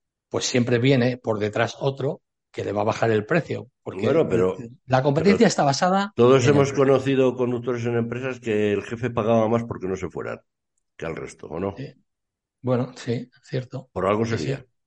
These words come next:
Speaker 1: Claro, la, pero la
Speaker 2: Porque
Speaker 1: cuestión
Speaker 2: una de
Speaker 1: es
Speaker 2: las
Speaker 1: esta.
Speaker 2: cosas que hubo, una de las cosas del kilometraje y de la productividad venía por ahí. Cuando, cuando andaban todos igual, lo mismo trabaja-, ganaba el que trabajaba mucho que el que trabajaba poco. Cuando se empezó a pagar el kilometraje y demás, fue cuando ya se empezó a ver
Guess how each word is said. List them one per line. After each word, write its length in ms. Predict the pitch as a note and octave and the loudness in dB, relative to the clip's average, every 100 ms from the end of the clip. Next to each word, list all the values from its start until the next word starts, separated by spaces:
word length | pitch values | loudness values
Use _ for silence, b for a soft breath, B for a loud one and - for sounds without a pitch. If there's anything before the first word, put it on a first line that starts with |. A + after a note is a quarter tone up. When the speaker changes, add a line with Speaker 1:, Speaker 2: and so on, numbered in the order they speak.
| _ _ _ _ _ _ _ _ | _ _ _ _ _ _ _ _
Speaker 1:
Claro, 320 | A2 C3 D3 | -2 -2 -2
la, 280 | C#3 A2+ B2+ | -2 0 -2
pero 140 | - A2 | 0 2
la 80 | |
Speaker 2:
Porque 180 | A2+ G#2+ | 2 2
Speaker 1:
cuestión 80 | A#2 | 6
Speaker 2:
una 80 | C3+ | 8
de 60 | |
Speaker 1:
es 80 | C#3 | 8
Speaker 2:
las 100 | C#3 | 6
Speaker 1:
esta. 140 | C#3 C#3+ | 4 4
Speaker 2:
cosas 260 | C#3 C#3 | 4 0
que 80 | C#3 | 2
hubo, 380 | C#3 C3 C3 - A#2 | 4 4 4 0 -4
una 160 | A2+ C3 | -2 0
de 60 | |
las 120 | C#3 | 0
cosas 300 | C3+ B2+ B2+ | -2 -6 -6
del 400 | A#2 B2 B2 B2 | -4 -2 0 -2
kilometraje 600 | A#2+ A#2+ A#2 A#2 C3 C3 | -4 -2 -2 0 -2 -4
y 40 | A#2+ | -4
de 60 | |
la 120 | G#2+ G#2+ | -4 -4
productividad 360 | G2 F#2+ A2+ | -8 -4 -2
venía 180 | A#2+ A2+ | 0 0
por 120 | F2+ | -2
ahí. 240 | G#2 D3+ A2 | -2 -2 -4
Cuando, 300 | E2 D#2+ D#2+ | -8 -8 -10
cuando 240 | E2+ F2+ | -8 -4
andaban 180 | A2+ A#2 | -2 -2
todos 180 | B2 A#2 | -2 -2
igual, 280 | A#2+ C#3 C3 | 0 0 0
lo 80 | |
mismo 180 | A2 A2+ | 0 -2
trabaja-, 540 | G2+ G#2 G2 F#2+ F#2 - | -2 -6 -4 -6 -6 -6
ganaba 300 | F#2 F#2 F2+ | -6 -6 -6
el 60 | |
que 60 | F2 | -8
trabajaba 340 | F2 E2+ A2 | -8 -6 -4
mucho 200 | A2+ A#2+ | -4 -4
que 80 | B2+ | -8
el 60 | A2+ | -6
que 40 | |
trabajaba 380 | F#2+ F2+ F#2 F#2 | -6 -6 -6 -6
poco. 260 | D2+ C2+ B1+ | -8 -12 -12
Cuando 220 | C2+ C2 | -12 -12
se 80 | D2+ | -14
empezó 560 | D2+ D2+ F#2+ G2+ G#2 B B B B B _ | -14 -8 -4 -4 -6 B B B B B _
a 160 | G2 G2+ | -6 -2
pagar 280 | G2+ G2+ | 0 0
el 80 | G2 | -2
kilometraje 500 | G2 F#2+ F#2 F#2 F#2 | -4 -4 -4 -4 -4
y 40 | F2+ | -4
demás, 200 | F#2+ G#2+ | -2 -4
fue 140 | F2+ | -6
cuando 200 | E2 E2 | -6 -4
ya 140 | D#2 | -6
se 120 | D#2 D2+ | -6 -10
empezó 260 | D2 - | -10 -8
a 40 | D2+ | -6
ver 200 | D#2+ | -6